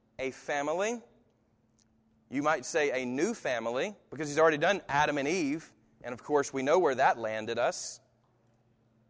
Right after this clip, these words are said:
But now it's a new kind of family, a family of faith, the Abrahamic family. And that family will turn into a nation, and that nation, from that nation will come one,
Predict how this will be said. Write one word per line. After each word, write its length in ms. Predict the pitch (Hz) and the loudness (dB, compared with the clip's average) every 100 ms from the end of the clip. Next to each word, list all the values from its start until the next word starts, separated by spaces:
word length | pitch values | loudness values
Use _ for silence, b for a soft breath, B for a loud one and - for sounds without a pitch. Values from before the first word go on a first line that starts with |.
| _ _ _ _ _ _ _ | _ _ _ _ _ _ _
But 160 | 143 147 | -2 0
now 300 | 160 202 196 | 2 4 4
it's 180 | 151 170 | 2 0
a 60 | |
new 360 | 156 156 214 269 | -4 -2 0 -2
kind 280 | - 180 131 | -2 -2 -2
of 80 | |
family, 420 | - 127 113 135 139 | -4 -4 -4 -2 -4
a 60 | |
family 480 | 131 180 180 180 151 | -4 -2 0 2 0
of 80 | 127 | -2
faith, 440 | - 208 220 - - b b b - | 0 2 2 0 -6 b b b -8
the 180 | 135 196 | 2 6
Abrahamic 520 | 202 190 196 240 175 | 6 6 6 6 4
family. 440 | - 147 117 95 - - | 2 0 0 -4 -12 -4
And 140 | 165 | 2
that 320 | 185 151 - | 2 2 -4
family 400 | 214 254 285 214 | 2 6 6 4
will 140 | 170 170 | 2 0
turn 200 | 196 185 | 0 -2
into 220 | 175 180 | 0 0
a 60 | 160 | 0
nation, 500 | 165 254 233 170 160 B B | 2 2 0 -4 -4 B B
and 120 | 151 | -2
that 140 | 170 147 | -2 0
nation, 500 | 180 262 - 196 175 | 2 2 0 -4 -2
from 240 | 220 233 | 0 2
that 180 | 208 160 | 0 2
nation 400 | 185 202 190 170 | 0 -2 -4 -4
will 120 | 160 | -4
come 460 | - 175 156 143 156 | -2 -2 -2 -2 2
one, 440 | 233 156 135 165 | 4 6 2 -4